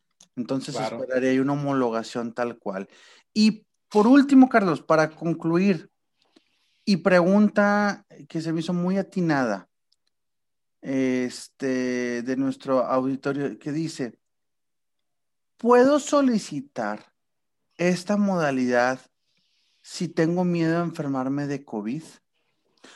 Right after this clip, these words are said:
Speaker 1: O sea, ¿tengo el derecho a hacer home office para no contagiarme de covid? Te digo algo, en lo personal es que sí, sí tienes el derecho a solicitarlo. Toda vez que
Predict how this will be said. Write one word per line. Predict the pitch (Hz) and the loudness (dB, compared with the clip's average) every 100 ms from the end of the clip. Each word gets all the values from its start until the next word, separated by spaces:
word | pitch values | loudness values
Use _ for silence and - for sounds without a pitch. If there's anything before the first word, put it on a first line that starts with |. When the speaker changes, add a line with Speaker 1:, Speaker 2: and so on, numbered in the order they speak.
| - | -12
Speaker 1:
O | 147 | -2
sea, | 151 127 - | 0 0 -2
¿tengo | 196 220 | 0 4
el | 254 | 4
derecho | 226 202 202 208 | 4 4 2 -2
a | |
hacer | 185 185 180 | -2 -2 -2
home | 175 170 | -2 0
office | 170 180 - | -2 -4 -6
para | 151 139 | -6 -4
no | 143 | -6
contagiarme | 139 160 151 - 139 143 151 | -6 -8 -8 -4 -4 -4 -4
de | 147 | -6
covid? | 135 117 143 180 - _ _ _ _ _ _ _ _ | -8 -4 -4 -4 -10 _ _ _ _ _ _ _ _
Te | - | -4
digo | 127 123 117 | -2 0 2
algo, | 127 156 160 139 | 2 2 0 -2
en | 120 | -8
lo | 117 | -8
personal | - 117 135 135 143 160 160 - | -8 -6 -2 0 0 -2 -8 -12
es | 139 135 | -10 -10
que | - 156 | -10 -10
sí, | - 160 113 | -8 -8 -8
sí | - 156 | -8 -12
tienes | 165 170 170 | -8 -8 -8
el | 160 | -6
derecho | 147 139 151 | -6 -6 -8
a | |
solicitarlo. | 165 151 - - 131 113 87 _ _ - - - - | -8 -8 -12 -6 -6 -6 -10 _ _ -20 -20 -18 -4
Toda | 175 190 | -2 0
vez | 185 180 175 - _ _ _ _ | 2 0 -2 -8 _ _ _ _
que | - 156 147 143 | -2 0 2 0